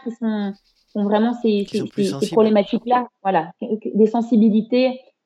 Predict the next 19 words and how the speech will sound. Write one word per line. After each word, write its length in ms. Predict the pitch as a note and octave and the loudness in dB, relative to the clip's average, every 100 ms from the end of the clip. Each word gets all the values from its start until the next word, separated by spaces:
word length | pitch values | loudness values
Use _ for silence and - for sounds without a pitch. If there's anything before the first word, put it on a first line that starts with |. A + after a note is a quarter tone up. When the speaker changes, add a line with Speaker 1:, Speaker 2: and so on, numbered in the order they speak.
| - | 2
Speaker 1:
euh, 200 | F#3+ F#3 F#3 - - | 4 2 -2 -8 -4
ça 100 | F#3+ | 2
peut 100 | A3+ | 2
être 120 | F#3+ | 2
vraiment 280 | G#3 A3 A3 | 0 -2 0
bien 200 | G#3 A#3+ | 0 2
de 100 | G#3+ | 2
passer 440 | G#3 F#3 - A#3+ | 2 -4 -4 -4
complètement 400 | A#3 A3+ A3+ A3+ | -2 -2 0 -2
sur 220 | A#3 A#3 G#3 | -4 -4 0
des 120 | F#3 | 2
laits 240 | G#3 A3 | 2 2
un 120 | G3 | 0
petit 200 | F#3+ - | -4 -8
peu 160 | F#3 F#3 | -4 -6
plus 160 | F3+ - | -2 2
animaux 440 | G3 G3+ A3 B3+ | 4 6 8 8
avec, 340 | A3 F#3 F#3+ - | 6 4 0 -4
euh, 180 | F3+ | -6